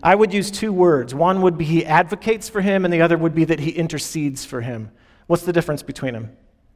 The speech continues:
You advocate for somebody, that's when you use your words. "I'm gonna speak on their behalf." So someone comes to me and they're like, "Man, I hate Zach. He's the worst." And I'm like, "You know what? Let me t-,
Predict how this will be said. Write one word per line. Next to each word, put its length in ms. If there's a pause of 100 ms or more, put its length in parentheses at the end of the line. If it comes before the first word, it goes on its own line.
(380)
You 160
advocate 600
for 120
somebody, 420
that's 220
when 100
you 60
use 240
your 100
words. 640 (320)
"I'm 60
gonna 120
speak 400
on 140
their 140
behalf." 680 (1300)
So 120
someone 360
comes 300
to 60
me 180
and 120
they're 120
like, 280
"Man, 300
I 100
hate 240
Zach. 300
He's 160
the 80
worst." 380
And 80
I'm 100
like, 160
"You 80
know 80
what? 420 (220)
Let 80
me 80
t-, 120